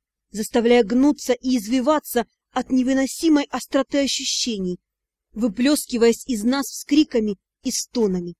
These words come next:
Мы цеплялись друг за друга, прижимаясь и сливаясь во что-то одно,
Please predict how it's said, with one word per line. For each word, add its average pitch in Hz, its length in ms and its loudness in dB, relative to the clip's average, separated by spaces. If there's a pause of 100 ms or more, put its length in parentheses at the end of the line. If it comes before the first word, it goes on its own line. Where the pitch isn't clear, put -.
(380)
Мы 220 160 2
цеплялись 247 640 0
друг 233 220 -2
за 254 180 4
друга, 202 440 0 (280)
прижимаясь 247 800 2 (200)
и 262 80 -2
сливаясь 262 640 0
во 233 120 2
что-то 269 400 -2
одно, 220 360 -2